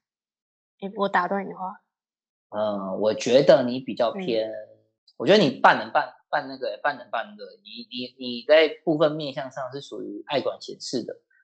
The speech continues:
Speaker 2: 对。
Speaker 1: 但我觉得你是属于从爱管闲事变到冷酷的。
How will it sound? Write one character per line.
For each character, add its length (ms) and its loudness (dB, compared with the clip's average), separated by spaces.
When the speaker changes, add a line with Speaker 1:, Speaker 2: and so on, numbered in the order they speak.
Speaker 2:
对。 160 -6
Speaker 1:
但 320 4
我 100 4
觉 80 4
得 80 6
你 200 -4
是 200 -8
属 220 -10
于 220 -20
从 200 -10
爱 160 0
管 180 -4
闲 180 -14
事 140 -6
变 160 -2
到 120 0
冷 180 -6
酷 200 -12
的。 100 -20